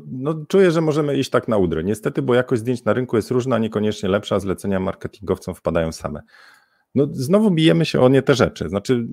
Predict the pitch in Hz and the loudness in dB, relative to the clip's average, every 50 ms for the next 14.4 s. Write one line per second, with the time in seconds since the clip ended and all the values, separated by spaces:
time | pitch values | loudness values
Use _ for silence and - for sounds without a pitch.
0 | 104 - - 117 113 139 156 - - 147 120 98 - 113 127 131 139 135 123 117 | -12 -10 -6 -6 -2 -2 -2 -2 0 2 2 2 2 2 2 4 4 4 2 2
1 | - 120 110 104 - - 127 - 123 104 - 117 - - 104 - _ - 104 104 | -2 -4 -4 -4 -2 -2 0 2 2 2 2 0 0 0 -6 -8 _ -6 -6 -4
2 | 107 110 107 107 104 98 - 107 95 104 95 95 95 95 92 90 87 87 85 - | -2 0 0 0 0 0 0 0 0 -2 -4 -4 -2 -2 0 0 0 -2 -4 -10
3 | _ _ - 87 85 87 85 82 82 82 82 80 - _ - _ _ - - - | _ _ -8 -4 -4 -2 -2 -2 -4 -4 -6 -8 -12 _ -20 _ _ -20 -20 -20
4 | _ _ _ _ _ _ _ 202 143 85 80 82 80 80 80 80 78 78 78 78 | _ _ _ _ _ _ _ _ -10 -8 -6 -4 -4 -6 -6 -8 -8 -10 -10 -12
5 | - _ - - _ - - 92 98 - - 143 143 - 123 - - - 120 117 | -14 _ -20 -20 _ -10 -6 -4 -4 0 0 -2 -2 -2 -6 -6 -4 -6 -6 -4
6 | - 110 104 - - - 87 - 92 92 85 73 73 78 73 78 85 78 76 73 | -2 -2 -2 -2 -4 -10 -6 -6 -4 -2 -2 -4 -4 -6 -10 -6 -8 -8 -8 -8
7 | - - - - - - - _ _ _ _ _ _ _ - - - _ - - | -14 -18 -20 -16 -16 -16 -16 _ _ _ _ _ _ _ -20 -20 -20 _ -10 -4
8 | - 113 107 107 - 107 113 110 - - 156 165 165 - _ _ _ _ - - | -2 0 0 0 2 0 0 0 2 2 2 2 2 -4 _ _ _ _ -18 -14
9 | 120 - - - - _ _ - - - 64 90 - - 120 117 - - 190 180 | -12 -12 -12 -14 -16 _ _ -12 -10 -8 -6 -6 -4 0 0 0 4 4 4 4
10 | - - 131 - 101 - 131 139 - - 131 120 - - 110 104 101 113 113 104 | 4 2 -2 0 0 2 2 0 2 2 0 0 2 2 2 4 6 6 4 4
11 | 101 - 117 113 - 117 107 104 92 - 110 104 104 101 101 98 95 101 90 90 | 4 2 0 0 2 2 2 2 0 0 0 0 0 0 -2 -2 -2 -4 -4 -2
12 | 92 82 82 - - - _ _ - - 131 147 175 175 139 117 95 92 90 104 | 0 0 -2 -2 -8 -16 _ _ -8 -4 -2 -2 0 0 0 0 0 2 2 2
13 | 120 - - 110 - - - - - 87 80 85 82 - 120 117 - - 101 - | 2 2 2 0 -2 -2 -6 -4 -2 0 0 0 0 0 -2 -4 -2 -2 -2 0
14 | - 90 - _ - - 87 - | -2 -4 -4 _ -6 -6 -6 -6